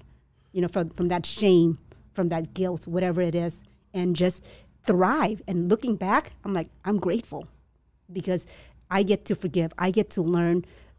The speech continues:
what it means to love someone who has hurt me and move forward. I get to shift, you know,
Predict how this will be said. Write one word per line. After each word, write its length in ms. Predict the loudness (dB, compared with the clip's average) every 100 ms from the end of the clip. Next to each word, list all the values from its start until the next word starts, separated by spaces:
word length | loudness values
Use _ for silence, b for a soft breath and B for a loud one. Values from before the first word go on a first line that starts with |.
| _
what 320 | -2 0 2
it 60 | 2
means 320 | 2 0 -2
to 100 | -4
love 380 | -2 0 -2 -4 -12 -20 _ _ -4
someone 280 | 2 2 4
who 100 | 2
has 140 | 0
hurt 220 | -10 -8
me 180 | -10 -10 _ _
and 160 | -4 -2
move 160 | -2
forward. 280 | -4 -10 -6
I 60 | -6
get 160 | -6 -6
to 80 |
shift, 400 | -8 -10 -12 -16 -20 -20 _ _ _ _ _
you 100 | -4
know, 200 | -4 -4